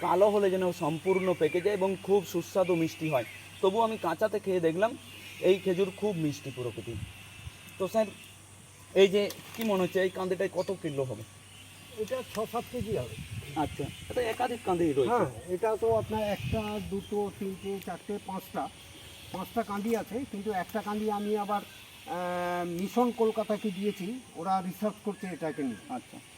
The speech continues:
Speaker 1: তো গাছটা দেখুন, মাটি থেকে আপনারা দেখতে পাবেন দেড় ফুট উপরে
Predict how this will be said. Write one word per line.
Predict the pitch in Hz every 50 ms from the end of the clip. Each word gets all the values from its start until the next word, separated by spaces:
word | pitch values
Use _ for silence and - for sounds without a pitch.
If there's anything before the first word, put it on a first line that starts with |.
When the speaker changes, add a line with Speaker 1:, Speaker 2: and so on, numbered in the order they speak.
| - - - - - - - -
Speaker 1:
তো | 202
গাছটা | 185 165 180 208 214 - - 233 208
দেখুন, | 202 208 - 196 165 170 - - - - - - - - - 147 147 156
মাটি | 160 175 185 - 254 226 -
থেকে | 254 247 - - 208 180 170 196 - - - - - - - - - - -
আপনারা | - 175 180 214 226 226 226 196
দেখতে | 175 180 - - 208 185
পাবেন | 165 147 156 170 175
দেড় | 156 151 214 247 247 254 -
ফুট | 196 196 156 - -
উপরে | 143 127 - - 113 -